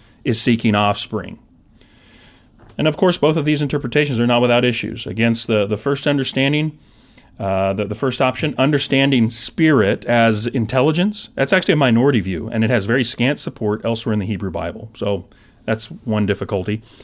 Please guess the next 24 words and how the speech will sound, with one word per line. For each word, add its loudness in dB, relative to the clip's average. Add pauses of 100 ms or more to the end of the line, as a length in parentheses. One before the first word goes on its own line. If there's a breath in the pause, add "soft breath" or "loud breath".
(100)
for -6
that. -2 (260 loud breath)
Uh, 2
i-, -4
in -2
terms 0
of 2
the 0
second 0
option, 0 (400 loud breath)
this 2
interpretation 2
makes 0
more 2
sense 0
if 0
the -4
sin 2
was, 2
uh, 2
polygamy 2
and 0
not 2
divorce. -4